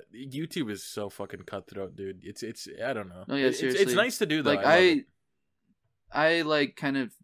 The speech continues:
Speaker 2: have migrated to Twitter as my main place because, well, one, I've got, I've just gotten a lot more support there, and two, YouTube is just becoming less and less of a friendly place for animators, you know?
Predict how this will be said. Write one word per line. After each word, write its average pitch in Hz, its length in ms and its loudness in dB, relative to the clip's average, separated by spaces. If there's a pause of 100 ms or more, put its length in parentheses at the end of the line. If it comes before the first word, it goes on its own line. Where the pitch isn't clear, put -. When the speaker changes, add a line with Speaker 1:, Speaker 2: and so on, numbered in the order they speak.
(300)
Speaker 2:
have 127 220 -2 (340)
migrated 123 580 2
to - 120 -16
Twitter 123 360 0
as 120 160 -4
my 117 100 -4
main 113 380 -6 (260)
place 113 420 -6
because, 110 480 -8 (720)
well, 123 180 -2
one, 135 320 2
I've 120 160 0
got, 131 180 2
I've 127 140 -2
just 123 160 -8
gotten 127 180 0
a 117 60 -4
lot 117 180 -2
more 117 260 -4
support - 400 -4
there, 113 200 -4
and 113 180 -8 (160)
two, 131 160 0
YouTube 123 380 -4
is 117 100 -10
just - 220 -12
becoming 110 360 -12
less 113 260 -8
and 117 100 -10
less 110 240 -8
of 107 100 -8
a 110 180 -12 (480)
friendly 120 440 -2
place 110 360 -2
for - 160 -8
animators, 110 680 -4
you 110 80 -8
know? 113 260 -8